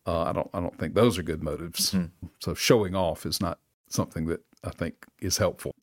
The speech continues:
Speaker 1: On the other hand, if it saves money in the long run, if I'm being good stewards of the resources, it could be a good choice.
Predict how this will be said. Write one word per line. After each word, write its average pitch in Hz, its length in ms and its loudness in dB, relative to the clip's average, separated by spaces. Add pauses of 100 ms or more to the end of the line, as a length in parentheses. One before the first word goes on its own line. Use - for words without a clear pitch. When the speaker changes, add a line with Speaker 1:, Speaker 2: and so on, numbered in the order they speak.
Speaker 1:
On 98 120 2
the 87 120 4
other 110 140 4
hand, 82 380 -4
if 92 200 -2
it - 200 -4
saves 95 320 2
money 85 240 0
in 78 80 -4
the 80 80 -4
long 90 260 2
run, 78 220 -4
if - 80 -8
I'm 87 120 0
being 85 200 0
good 87 160 -2
stewards 98 440 0
of 82 120 -4
the 82 80 -4
resources, 92 540 0
it - 20 -12
could 76 160 -6
be 87 80 0
a 90 40 0
good 104 160 0
choice. 123 360 -2